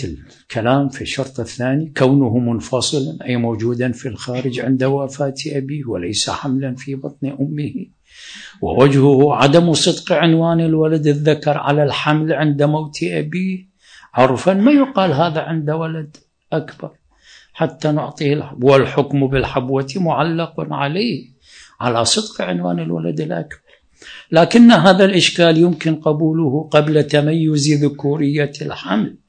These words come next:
عند إكماله الشهر الرابع من مدة الحمل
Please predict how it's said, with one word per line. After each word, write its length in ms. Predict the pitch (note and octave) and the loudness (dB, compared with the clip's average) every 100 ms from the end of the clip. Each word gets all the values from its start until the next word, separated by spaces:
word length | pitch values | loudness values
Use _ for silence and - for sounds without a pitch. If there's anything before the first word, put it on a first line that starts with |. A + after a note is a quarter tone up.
| _ - - - | _ -20 -20 -2
عند 240 | C#3+ D3 C3+ | 4 6 6
إكماله 680 | D3 C#3 D3 C#3+ D3 C3 B2+ | 2 0 2 2 2 2 -2
الشهر 440 | - - B2 C#3 | -2 -2 -2 0
الرابع 460 | C3 C#3 D3 C3+ A#2 | 0 2 2 0 -4
من 160 | C3 | -2
مدة 360 | C3 C3 B2+ B2 - | 0 -2 -2 -6 -6
الحمل 520 | G#2 - E3+ D#3+ - | -10 -2 0 0 -4